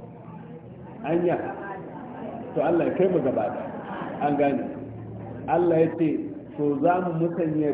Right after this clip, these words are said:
fiye da inda suke a hakan." Wa ma nahnu bi masbuqin, kuma mu ba ababan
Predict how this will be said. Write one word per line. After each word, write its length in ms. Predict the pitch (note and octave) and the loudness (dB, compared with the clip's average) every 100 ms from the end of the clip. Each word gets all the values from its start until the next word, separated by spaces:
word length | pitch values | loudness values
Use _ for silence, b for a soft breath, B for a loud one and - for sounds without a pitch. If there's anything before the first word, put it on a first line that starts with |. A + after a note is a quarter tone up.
| - | 0
fiye 300 | - D#3+ F3 | 2 4 4
da 80 | E3 | 4
inda 280 | E3 D#3 D3 | 2 2 0
suke 160 | C3+ D3 | 0 -2
a 80 | - | -2
hakan." 320 | - G#2+ F2+ - - - - - - - - - - - - - - - - - | -6 -6 -8 -12 -14 -16 -16 -18 -20 -20 -20 -18 -18 -18 -18 -18 -18 -18 -18 -4
Wa 140 | B2 C#3 | 0 4
ma 200 | E3+ F3 | 6 4
nahnu 280 | F3 F3 E3 | 2 2 2
bi 100 | D3+ | 4
masbuqin, 960 | D3+ D#3 C#3 C#3 C3+ D3+ D3 A#2+ G2 - | 2 0 0 0 2 2 4 2 -2 -2
kuma 160 | E3 F3 | 0 0
mu 320 | F3+ G3+ G3+ | 4 6 6
ba 280 | F3+ D3+ - | 6 4 2
ababan 560 | E3+ E3 D3 D3+ D#3 | 4 6 4 4 0